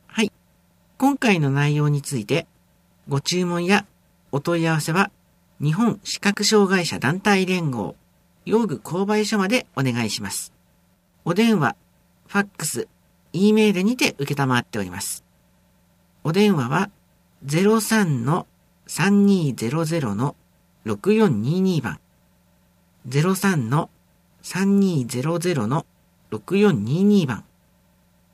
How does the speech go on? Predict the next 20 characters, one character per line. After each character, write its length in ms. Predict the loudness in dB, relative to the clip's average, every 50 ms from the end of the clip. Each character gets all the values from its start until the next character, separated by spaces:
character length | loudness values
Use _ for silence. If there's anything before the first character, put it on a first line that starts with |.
| _ _ _ _
フ 100 | -6 -6
ァ 20 | -6
ッ 20 |
ク 160 | -6 -6 -8 -6
ス 140 | -4 -2
の 100 | -2 -2
場 120 | 0 -2 -2
合 80 | -2
は、 260 | -2 0 0 0 -2 -4 _ _ _ _ _ _ _ _ _ -10
ゼ 160 | -6 -4 -2
ロ 140 | 0 0 -2
三 340 | 0 0 2 2 2 0 0
の 180 | 0 -2 -2 -4 _ _ _ _ _ _ _
三 380 | -12 -6 -2 0 0 2 2 2
二 240 | 2 0 0 -2
ゼ 160 | -4 -4 -4 -4
ロ 140 | -4 -4
ゼ 160 | -4 -4 -4 -4
ロ 120 | -4 -4
の 200 | -4 -4 -6 -6